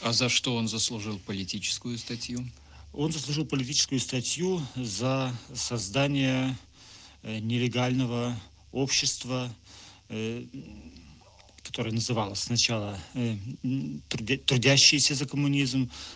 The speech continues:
Speaker 2: а потом называлось «Беспартийные за кор-, за, э, за коммунизм». «Союзное движение, трудящиеся за коммунизм». Такое было его последнее название. И вот, э, именно это было инкриминировано ему в качестве,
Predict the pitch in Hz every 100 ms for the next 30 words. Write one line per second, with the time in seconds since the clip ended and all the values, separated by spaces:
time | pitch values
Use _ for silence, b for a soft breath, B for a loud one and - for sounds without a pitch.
0 | - 107 110 127 123 107 98 110 101 110
1 | - 143 - 92 73 90 101 - - 120
2 | 110 127 127 - 107 - 107 101 95 104
3 | - - 151 135 127 107 113 165 180 139
4 | 123 110 131 117 - - - 113 117 110
5 | 95 - 80 113 110 87 98 98 101 -
6 | 92 85 98 98 - 85 76 76 - B
7 | B B B - 110 120 170 - - 135
8 | 123 101 117 123 131 107 113 123 113 98
9 | 104 117 98 98 104 117 117 107 101 98
10 | - 98 - - 101